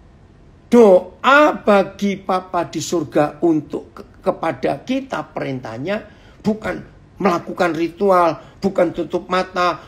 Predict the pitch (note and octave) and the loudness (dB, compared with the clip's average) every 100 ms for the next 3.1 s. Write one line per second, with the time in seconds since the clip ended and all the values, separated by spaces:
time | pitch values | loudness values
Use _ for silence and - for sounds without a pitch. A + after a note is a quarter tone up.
0 | - F#3+ G3+ F3 D#3 E3 - F#3+ F#3+ F#3+ | -8 -4 -2 -2 -2 -4 0 0 2 0
1 | E3 - - D3+ E3+ - F3 E3 F3+ F3+ | -2 -6 -6 -4 -4 -4 -4 -2 -2 -2
2 | G3 G3 G3+ A#4+ C5+ - - F4 D4+ C#4+ | 0 -2 0 2 2 -2 -8 -4 -4 -4